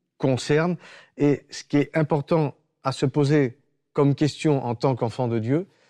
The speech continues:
en priorité, c'est : quels sont mes objectifs ? Pourquoi on voudrait recevoir la vision ? Pourquoi on ne voudrait pas la recevoir ? Et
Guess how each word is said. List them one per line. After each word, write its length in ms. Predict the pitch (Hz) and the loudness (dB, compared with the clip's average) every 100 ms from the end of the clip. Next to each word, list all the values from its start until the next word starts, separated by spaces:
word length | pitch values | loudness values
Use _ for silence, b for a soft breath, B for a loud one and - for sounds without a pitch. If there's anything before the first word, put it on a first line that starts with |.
| _ _ _ _ - | _ _ _ _ -6
en 100 | 131 | -4
priorité, 540 | 143 143 147 147 170 | 2 2 4 2 0
c'est : 200 | - 117 | -2 -6
quels 280 | - 175 151 | 0 0 0
sont 380 | - 175 185 - _ _ _ 139 | -2 -2 -2 -6 _ _ _ -6
mes 440 | 135 135 135 117 | 0 2 2 2
objectifs ? 640 | 117 104 98 - _ _ _ _ _ _ _ _ _ _ _ _ _ _ _ | -2 -4 -10 -14 _ _ _ _ _ _ _ _ _ _ _ _ _ _ _
Pourquoi 580 | 165 147 - 185 170 - - | 0 0 2 2 2 -4 -4
on 80 | |
voudrait 280 | 127 127 131 | -2 0 2
recevoir 420 | 120 117 131 120 | 0 0 -2 -2
la 80 | 117 | 0
vision ? 400 | 113 113 143 175 | -2 -2 0 -2
Pourquoi 400 | 147 127 160 143 | -2 -2 0 -2
on 60 | 123 | -2
ne 80 | 120 | -4
voudrait 240 | 120 113 | -2 -2
pas 220 | 98 160 | -2 0
la 80 | 151 | 0
recevoir ? 680 | 117 113 117 110 160 180 - B B B B - | -2 -4 -6 -2 -2 -2 -12 B B B B -2
Et 320 | 147 135 - | 2 2 -2